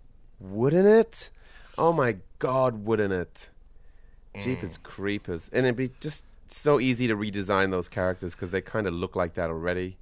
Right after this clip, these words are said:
Speaker 2: Exactly. But,
Speaker 1: Oh.
Speaker 2: uh, yeah, the other big game was showing off at Square Enix, which people have been anticipating for a long time, is Marvel's Avengers.
Speaker 1: Yes.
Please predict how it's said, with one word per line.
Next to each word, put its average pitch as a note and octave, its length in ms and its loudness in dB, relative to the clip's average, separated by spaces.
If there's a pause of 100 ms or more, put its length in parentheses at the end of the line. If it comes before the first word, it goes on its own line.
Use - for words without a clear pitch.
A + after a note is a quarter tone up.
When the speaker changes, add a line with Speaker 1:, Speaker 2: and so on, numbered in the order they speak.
(180)
Speaker 2:
Exactly. F#2+ 720 -6 (1000)
But, - 260 -4
Speaker 1:
Oh. B2+ 40 -2
Speaker 2:
uh, A2 360 0
yeah, C3 220 0
the A2+ 220 0
other C3+ 160 -2
big A#2+ 280 -4
game A#2+ 280 -2
was A#2+ 100 -4
showing A#2 440 -2
off A2 200 -6
at G#2+ 180 -4
Square A2 300 -4
Enix, A#2+ 260 -4
which G#2 200 -16
people A2+ 240 -8
have G2 80 -10
been G#2 200 -6
anticipating G#2+ 680 -12
for G2 160 -14
a G2+ 80 -8
long G#2 260 -8
time, G#2+ 400 -8 (560)
is G#2 260 -6
Marvel's A2 640 -2
Avengers. G2+ 760 -8 (680)
Speaker 1:
Yes. - 680 -10